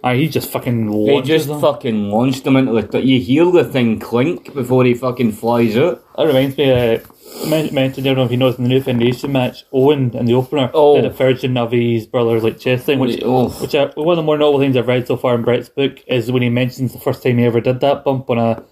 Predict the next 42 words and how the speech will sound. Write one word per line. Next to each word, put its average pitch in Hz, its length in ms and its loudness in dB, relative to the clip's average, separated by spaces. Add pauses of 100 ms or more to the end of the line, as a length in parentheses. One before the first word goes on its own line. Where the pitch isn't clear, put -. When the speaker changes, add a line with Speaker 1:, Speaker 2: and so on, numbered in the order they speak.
(140)
Speaker 1:
Stampede 131 480 -4
show. 143 320 2 (260)
He 131 60 -18
said, 131 200 0
like, 120 160 2
"Never 120 260 -2
seen 127 200 -2
anyone 123 240 0
take 127 180 0
it 117 100 0
that 123 220 0
way," 139 240 4 (320)
and 127 100 -8
so 131 80 0
he 120 80 2
just 123 160 -2
did 127 140 2
it - 0 -
on 117 180 0
a 117 80 2
whim, 123 440 -2 (260)
and 117 260 0
he 117 120 4
got 120 280 0
a 113 40 -4
really 117 260 2
loud, 117 300 0 (100)
uh, 123 360 -6
genuine 120 420 0
reaction. 123 320 -2
The 117 60 0
audience 120 180 -2
went, 117 100 0
"Oh," 143 580 4 (240)
'cause 127 80 -6
they'd 120 160 2
never 123 200 0
seen 143 220 -2
it 151 60 2
like 147 160 4
that. 139 280 2
Speaker 2:
Yeah. 127 160 0